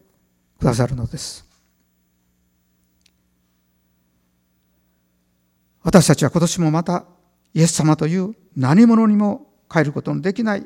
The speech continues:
大きな大きなプレゼントをいただきました。私たちは何をプレゼントしたら神様に喜ばれるのでしょうか。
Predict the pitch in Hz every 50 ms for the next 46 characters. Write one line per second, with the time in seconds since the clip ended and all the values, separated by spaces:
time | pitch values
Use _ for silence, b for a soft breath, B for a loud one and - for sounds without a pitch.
0 | - - 196 240 269 240 - 208 165 147 - - - 214 240 208 - 202 180 165
1 | 170 - - _ _ _ _ _ _ _ _ _ _ - - 143 135 143 139 131
2 | 120 156 175 190 185 220 277 - 143 127 123 - 156 135 131 - - - - -
3 | _ _ _ _ _ _ _ _ _ _ _ _ _ _ _ _ _ _ _ _
4 | _ _ _ _ _ _ _ _ _ _ _ _ _ _ _ _ _ _ _ _
5 | _ _ _ _ _ _ _ _ _ _ _ _ _ _ _ _ _ _ _ -
6 | 185 208 233 226 - 233 - - 185 180 185 196 - - - _ _ - 143 131
7 | 139 180 262 277 269 247 240 254 254 254 269 - - _ _ _ _ _ _ _
8 | - 196 180 170 160 160 135 147 131 - - 147 143 151 151 - - - 180 175
9 | 147 - 143 127 120 127 131 151 196 262 - _ _ _ _ _ _ _ _ _
10 | _ _ _ _ _ _ _ _ - - 80 - - 123 110 131 131 123 120 120
11 | 127 - - 135 - - 135 -